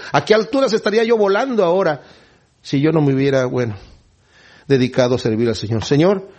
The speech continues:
ganaste conmigo, ¿verdad? Porque yo realmente soy la tremenda cosa". Una persona así no ha tenido contacto con Jesucristo tampoco.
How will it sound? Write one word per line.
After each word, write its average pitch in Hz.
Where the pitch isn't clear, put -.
ganaste 135
conmigo, 113
¿verdad? 101
Porque 110
yo 160
realmente 120
soy 107
la 104
tremenda 110
cosa". -
Una 220
persona 214
así 214
no 202
ha 233
tenido 214
contacto 180
con 180
Jesucristo 180
tampoco. 104